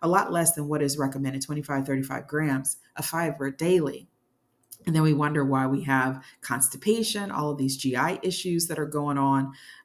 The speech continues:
Um, we, we have to look at what we're putting in.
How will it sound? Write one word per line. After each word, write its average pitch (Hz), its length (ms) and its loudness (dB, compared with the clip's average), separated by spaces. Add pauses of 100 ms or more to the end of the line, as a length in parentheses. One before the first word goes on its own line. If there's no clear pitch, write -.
Um, 139 380 -2
we, 156 180 -2
we 151 120 0
have 160 180 -4
to 170 80 -4
look 156 180 -2
at 143 160 -6 (280)
what 156 240 -2
we're 143 100 -4
putting 139 380 -4
in. - 260 -10